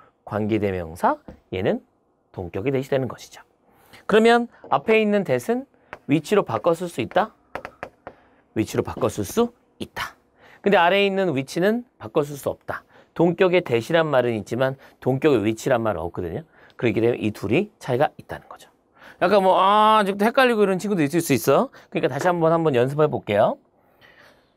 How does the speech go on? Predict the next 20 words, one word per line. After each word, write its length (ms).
두 160
번째 340
문장에 640
"The 160
fact 380
that 180
they 220
knew 340
him"입니다. 640
여기서부터 640
여기까지는 840
완전한 480
문장일까요? 640
불완전한 500
문장일까요? 520
사실 400
주어만 420
바꿨잖아요. 760
그러니까 340
얘도 380